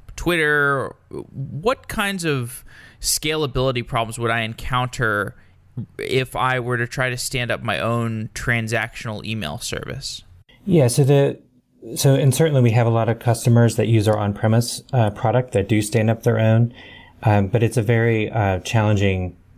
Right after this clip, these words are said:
Speaker 2: um, endeavor to do that. So you need to purchase a lot of, uh, servers, you need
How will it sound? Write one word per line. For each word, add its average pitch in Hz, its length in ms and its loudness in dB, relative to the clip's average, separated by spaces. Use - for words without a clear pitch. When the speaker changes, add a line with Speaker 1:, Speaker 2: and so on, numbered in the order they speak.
Speaker 2:
um, 90 460 -2
endeavor 104 420 2
to 101 120 -4
do 113 180 2
that. 90 320 -2
So - 100 -4
you 98 160 2
need 98 280 0
to 92 420 -2
purchase 104 460 0
a 120 80 0
lot 98 300 2
of, 101 300 0
uh, 95 260 0
servers, 117 580 2
you 101 80 -4
need 92 380 -4